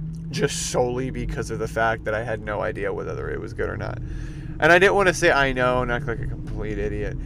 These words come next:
So I just sat there, I was like, "Yeah, yeah, fantastic. Yeah, thank you, thank you." Everybody's soft-spoken. Everybody's just, like, cruising out there. Makes you tired. Going to drink wine, is, th-, that's a fucking event, all right?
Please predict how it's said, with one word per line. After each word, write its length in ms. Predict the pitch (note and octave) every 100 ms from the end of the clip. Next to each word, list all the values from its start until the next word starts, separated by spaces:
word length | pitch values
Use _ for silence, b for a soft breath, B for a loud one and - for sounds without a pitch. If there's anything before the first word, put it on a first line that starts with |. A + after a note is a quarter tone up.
| B B C3
So 200 | - C#3+
I 120 | C#3
just 240 | C#3 D3 D3+
sat 200 | C#3 C3+
there, 60 |
I 20 |
was 60 | C3+
like, 140 | C#3
"Yeah, 260 | B2+ D3 E3+
yeah, 200 | C#3+ C3+
fantastic. 720 | B2+ B2+ A#2+ B2+ B2+ - A#2+
Yeah, 200 | A#2+ A#2
thank 260 | A2+ A#2 A#2
you, 180 | A2+ A#2
thank 240 | A#2+ A2+
you." 180 | A#2 A2+ - - - - - B B B B B B B
Everybody's 380 | B2+ C3 C3+ C3
soft-spoken. 600 | C3+ B2 - B2 A#2+ A#2+
Everybody's 380 | A#2+ B2+ C#3+ D#3
just, 180 | D#3 D#3
like, 160 | C3+ - - - - -
cruising 580 | - B2+ B2 B2+ A2+ G#2+
out 220 | G2+ G#2
there. 280 | G2 F#2+ - B B -
Makes 280 | C#3 C3+ D3
you 60 |
tired. 500 | - B2 A#2+ A#2+ A#2 - - - - - - - - - -
Going 200 | - F3+
to 80 | A3
drink 220 | G#3 F3
wine, 240 | C3 A2+ G2+
is, 160 | - -
th-, 140 | - -
that's 220 | G3+ -
a 100 | F3
fucking 340 | - B2+ A2
event, 460 | - G#2 G2+ F#2+ - -
all 140 | A#2+
right? 240 | C3 C3